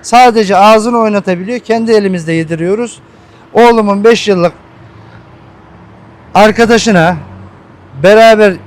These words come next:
yani can yoldaşıydılar, öyle söyleyeyim ben. Tutup da bunu bir insan, bir cani ne ister de bir hayvanı, bir canlıyı vurur. Ben bunu çok merak ediyorum. Şahsı daha öncesinde hiç tanımıyorum, görmedim,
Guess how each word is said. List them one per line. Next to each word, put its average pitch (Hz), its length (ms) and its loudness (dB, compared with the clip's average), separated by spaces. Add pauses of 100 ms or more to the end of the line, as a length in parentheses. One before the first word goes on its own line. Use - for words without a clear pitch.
(100)
yani 165 300 -2
can 214 160 2
yoldaşıydılar, 180 800 0
öyle 208 260 2
söyleyeyim 151 480 -2
ben. 208 140 -6 (840)
Tutup 233 320 -4
da 196 160 0
bunu 233 320 -2 (100)
bir 220 260 -4
insan, 185 540 -4
bir 220 220 -2
cani 196 520 0 (460)
ne 240 220 0
ister 214 480 0
de 233 180 0 (180)
bir 247 160 -2
hayvanı, 208 600 0 (100)
bir 220 200 -2
canlıyı 208 540 0 (340)
vurur. 202 320 2 (200)
Ben 214 200 0
bunu 240 140 -2
çok 247 200 -2
merak 233 280 2
ediyorum. 160 340 -2 (760)
Şahsı 220 580 0
daha 226 220 4
öncesinde 240 440 -2
hiç 240 120 -6
tanımıyorum, 226 680 0 (160)
görmedim, 226 580 0